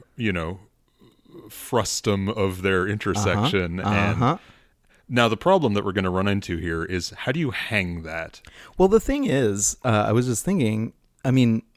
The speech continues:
Speaker 2: you couldn't lay it flat.
Speaker 1: No.
Speaker 2: But, you know, flags, they, they hang on poles and they just, like, flap in the wind. So this would not be a problem.
Speaker 1: Okay. I mean, I feel like you need a really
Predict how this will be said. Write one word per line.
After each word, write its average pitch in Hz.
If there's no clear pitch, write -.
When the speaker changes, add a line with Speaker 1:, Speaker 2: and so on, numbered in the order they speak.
Speaker 2:
you 127
couldn't 226
lay 120
it -
flat. -
Speaker 1:
No. 104
Speaker 2:
But, 113
you 190
know, 131
flags, 127
they, 104
they 98
hang 110
on 95
poles 107
and 90
they 92
just, 90
like, 92
flap 95
in 85
the 90
wind. 107
So 110
this 160
would 214
not 165
be 101
a 101
problem. 107
Speaker 1:
Okay. 92
I 113
mean, 107
I 98
feel 117
like 98
you 104
need 101
a 92
really 92